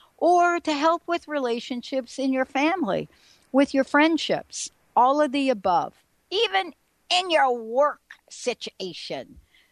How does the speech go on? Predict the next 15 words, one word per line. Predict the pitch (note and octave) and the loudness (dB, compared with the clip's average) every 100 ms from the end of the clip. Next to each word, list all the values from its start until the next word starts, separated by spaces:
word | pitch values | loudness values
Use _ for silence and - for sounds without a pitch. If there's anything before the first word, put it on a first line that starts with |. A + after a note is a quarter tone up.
| _ | _
Sue | - B3 G#3+ | -6 -2 -2
Storm, | - A3 G3 | -2 -2 -2
the | F#3 F3 | -4 -6
Angel | F3+ F3+ | -6 -4
Lady, | E3 E3 E3 E3 | 0 -2 -2 -8
is | - F3+ E3 - - | 0 0 0 -4 -4
amazing. | E3+ D3 C#3 C#3 B2 A#2+ | 2 2 2 0 -6 -6
She | - F3 | 0 2
has | E3 F3+ | 2 2
been | E3 D#3+ | 2 4
with | D#3 - | 0 2
us | D#3 D#3 - - | 0 0 -6 -12
for | - - G3+ F#3 F#3 _ - | -10 2 4 4 0 _ 4
thirteen | D4+ B3+ - G3 E3 | 4 2 -8 -10 -8
years. | C#3+ C3 A#2 - - | -10 -12 -16 -20 -20